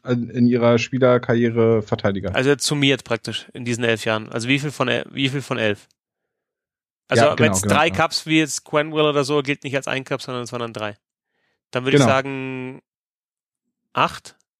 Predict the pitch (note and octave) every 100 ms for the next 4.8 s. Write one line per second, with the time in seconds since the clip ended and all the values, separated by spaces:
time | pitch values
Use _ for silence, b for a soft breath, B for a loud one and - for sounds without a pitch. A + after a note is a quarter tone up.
0 | _ _ _ _ _ _ _ _ _ _
1 | C#3+ A3+ - - C3+ D#3+ _ _ _ _
2 | _ _ _ _ _ _ _ _ - B2
3 | A2+ B2+ A#2+ F#2 _ _ - - B2+ A2+
4 | _ _ _ _ - C3 D#3+ E3